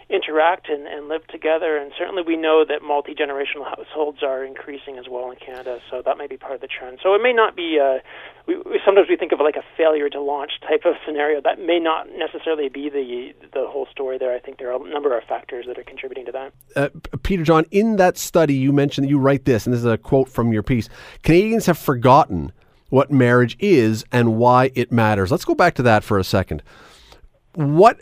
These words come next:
Speaker 2: what, d-, why does it matter if it does?
Speaker 1: Well, I'd say marriage, uh, does matter because it combines, uh,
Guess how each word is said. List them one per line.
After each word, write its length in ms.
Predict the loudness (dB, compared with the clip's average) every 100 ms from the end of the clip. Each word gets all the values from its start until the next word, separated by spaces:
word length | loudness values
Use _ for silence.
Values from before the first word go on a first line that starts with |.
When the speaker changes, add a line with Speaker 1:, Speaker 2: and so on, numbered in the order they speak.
| _
Speaker 2:
what, 640 | -14 -4 4 4 2 -6
d-, 80 | -6
why 300 | -2 2 4
does 300 | 6 6 8
it 100 | 4
matter 340 | 2 0 0 0
if 180 | -2 -2
it 120 | -2
does? 400 | -2 -2 -12 -20 _ _ _ _ _ -20 _ -20 _ _ 0
Speaker 1:
Well, 100 | 0
I'd 180 | 0 -4
say 240 | -2 -2
marriage, 360 | -4 -4 -4 -10 -6 0
uh, 240 | 0 0 -4
does 240 | -2 -2 -4
matter 380 | -8 -2 0 -2
because 420 | -4 -10 -4 -2 -2
it 220 | -4 -4
combines, 640 | -6 0 2 2 -2 -6 -10 -6 4
uh, 300 | 6 4